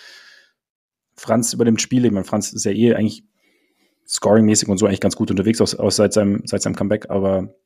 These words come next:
die Defense ist halt weiterhin eklig. Das Spiel in Cleveland war schon ziemlich gut, muss ich sagen.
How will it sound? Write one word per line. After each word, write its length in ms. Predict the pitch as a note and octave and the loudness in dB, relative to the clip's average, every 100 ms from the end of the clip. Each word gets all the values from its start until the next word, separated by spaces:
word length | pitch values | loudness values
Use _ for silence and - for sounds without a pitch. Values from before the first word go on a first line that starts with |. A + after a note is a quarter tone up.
| _ | _
die 60 | F#2+ | -4
Defense 440 | A2 A#2+ A2 - | 0 2 2 0
ist 140 | G#2 - | -4 0
halt 260 | G2 - - | 0 -2 -4
weiterhin 300 | G2+ G#2 G2+ | -4 -2 -4
eklig. 480 | A2+ - G#2+ - _ _ _ _ _ _ _ _ - | -6 -8 -12 -14 _ _ _ _ _ _ _ _ -10
Das 100 | - | -6
Spiel 180 | - A2+ | 2 2
in 100 | A2+ | 2
Cleveland 400 | C3 D3+ C3+ A2+ | 0 2 4 4
war 140 | A#2 | 2
schon 260 | B2 A2+ A2 | 2 -2 -2
ziemlich 220 | A#2+ A#2 | -4 -4
gut, 200 | C#3 D#3 | -6 -6
muss 140 | B2 | -6
ich 80 | B2+ | -2
sagen. 240 | C#3 C#3+ | -4 -4